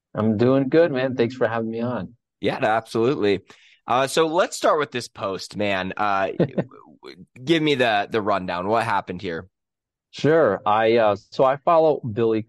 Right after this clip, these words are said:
Speaker 1: Carson, and he is the, he, he, his Instagram is, uh,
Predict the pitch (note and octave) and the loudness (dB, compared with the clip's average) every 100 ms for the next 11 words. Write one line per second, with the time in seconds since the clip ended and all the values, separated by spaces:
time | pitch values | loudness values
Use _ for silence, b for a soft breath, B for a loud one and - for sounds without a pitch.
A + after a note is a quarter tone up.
0 | _ - - G2 G2 - F#2 F2 E2 - | _ -18 -4 -4 -4 -8 -8 -6 -10 -6
1 | E2+ E2 E2 F2+ F#2+ G2 F2+ F2 E2+ - | -2 -2 -4 -4 -2 0 0 0 -2 -4
2 | F2+ F2 E2+ E2+ - G2+ - - A2 A2 | -2 -2 0 -2 -2 -4 -4 -2 0 2
3 | B2 B2+ A#2+ - C#3 - A2 A2+ G#2 G2 | 2 2 0 0 -2 0 2 2 2 0
4 | F#2 F#2+ F2+ D#2+ | -2 0 0 -2